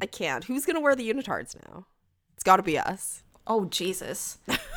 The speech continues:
Speaker 1: We have to pick up the slack. <laughs>
Speaker 2: Just because they look great on Nicole and Mateo 'cause they're ripped as hell does not mean it's gonna look good on me. <laughs>
Speaker 1: My body is, uh, fridge shaped,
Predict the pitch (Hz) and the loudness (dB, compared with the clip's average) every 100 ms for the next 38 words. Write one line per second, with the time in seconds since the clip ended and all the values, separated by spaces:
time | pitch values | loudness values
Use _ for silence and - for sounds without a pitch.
0 | 719 427 269 - 240 - 220 202 - 262 | 2 8 8 8 4 4 2 2 0 -2
1 | - - 107 113 175 - _ 339 - 359 | -6 -8 -4 -4 -6 -14 _ -20 -10 2
2 | 370 - 539 523 440 381 349 294 - - | 2 4 2 4 4 4 4 2 -2 0
3 | 196 233 - 226 214 - 208 202 - 190 | 2 4 4 2 2 2 2 2 -2 -2
4 | 190 175 170 196 190 196 196 - - 185 | 0 -2 0 0 2 -2 -4 -6 -4 -4
5 | - 190 185 226 254 220 175 - 175 165 | -2 -2 4 4 4 -2 -4 -4 -4 -4
6 | 175 - 170 185 147 104 - - - - | -6 -4 -4 -4 -4 4 4 4 0 -8
7 | 240 - - 269 285 - 247 233 - - | -8 -10 -12 -12 -12 -6 -4 -4 -8 -6
8 | 196 196 190 196 196 180 175 143 131 151 | -2 4 6 6 2 -2 -2 -2 -2 -4
9 | - - - 143 139 - 67 214 - | -10 -18 -10 -10 -10 -14 -14 -14 -18